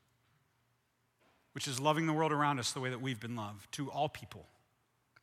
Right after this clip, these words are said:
including our enemies. So what does this mean for you and me?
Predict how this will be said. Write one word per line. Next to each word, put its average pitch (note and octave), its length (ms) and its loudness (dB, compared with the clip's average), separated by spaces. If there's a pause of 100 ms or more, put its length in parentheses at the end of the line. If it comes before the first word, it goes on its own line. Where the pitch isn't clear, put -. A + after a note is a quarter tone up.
(120)
including C#3+ 420 -2
our C#3+ 80 2
enemies. G#2+ 480 -6 (1160)
So - 180 -2
what D#3+ 80 0
does E3 100 -2
this D#3 160 -4
mean C#3 140 -2
for - 100 -8
you A#2+ 140 -8
and G2+ 80 -8
me? F2 140 -14